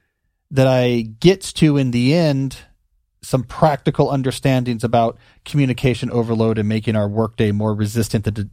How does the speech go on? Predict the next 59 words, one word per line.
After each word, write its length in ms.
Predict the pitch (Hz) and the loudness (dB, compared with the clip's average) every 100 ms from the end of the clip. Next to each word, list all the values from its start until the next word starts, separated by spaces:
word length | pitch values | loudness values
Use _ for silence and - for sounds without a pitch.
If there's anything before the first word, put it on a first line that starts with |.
| - | -4
digital 280 | 117 110 | -2 -2
distractions. 560 | 104 - - 117 113 110 | -4 -4 -2 -2 -2 -4
But 160 | - - | -2 0
the 180 | 135 | 0
intellectual 540 | 185 190 175 160 - 139 | 2 2 2 0 -2 -4
story 480 | - - 160 139 135 | -4 -2 2 2 0
itself 420 | 135 - 139 127 | 0 0 0 0
is 120 | 120 | -2
one 180 | 127 123 | 0 0
I've 140 | 117 | 0
just 240 | 120 113 - | -2 -4 -2
been 200 | 113 101 - - _ _ _ - | -2 -4 -10 -20 _ _ _ -8
rabbit 480 | 120 139 139 147 135 | 0 2 4 2 0
holing 340 | 131 127 123 | 0 0 2
on 300 | 120 117 113 | 0 0 -2
one, 260 | 110 117 117 | -2 -2 -4
recently, 560 | - 127 135 143 127 120 | -10 -2 -2 0 -2 -2
so 140 | - | 0
I've 80 | 107 | -2
been 80 | 110 | -2
excited 540 | 101 - 117 110 101 | -2 0 0 0 -2
to 80 | 101 | -4
tell 280 | - 135 123 | 0 2 2
it. 100 | 117 | -2
So 120 | 127 | -6
we'll 60 | 117 | 0
get 120 | 135 | 2
into 160 | 131 | 2
that. 280 | 117 120 123 | 4 4 4
Then 80 | 131 | 0
we 20 | |
have 80 | 113 | 0
a 40 | |
bunch 200 | 110 113 | 0 -2
of 60 | 113 | -2
good 120 | 110 | -4
questions. 540 | - 113 - 104 98 - _ _ _ _ | 0 0 0 -4 -4 -8 _ _ _ _
And 100 | - | -2
then 80 | 113 | 0
again, 240 | 113 117 110 | 2 2 2
God 240 | 110 107 | 0 0
forbid, 320 | 107 107 104 | 0 0 0
in 60 | 101 | 0
the 80 | 95 | -2
third 240 | 113 101 | -2 -2
segment, 400 | - 101 101 95 | -2 -2 -2 -4
I 160 | 98 95 | -6 -6
will 340 | 90 87 90 - _ _ _ _ _ _ _ | -6 -8 -10 -14 _ _ _ _ _ _ _
look 260 | 120 156 | 2 4
at 160 | 156 139 | 2 2
comments 460 | - 208 160 139 - | 2 4 2 -2 -2
from 160 | 131 | -2
actual 340 | 123 113 131 113 | -2 -4 -6 -4
readers 320 | 110 104 98 | -2 -2 -2
of 80 | 98 | -4
the 80 | |
New 80 | 101 | -2
York 220 | 95 92 | -2 -4
Times. 360 | - 92 82 - | -4 -4 -4 -10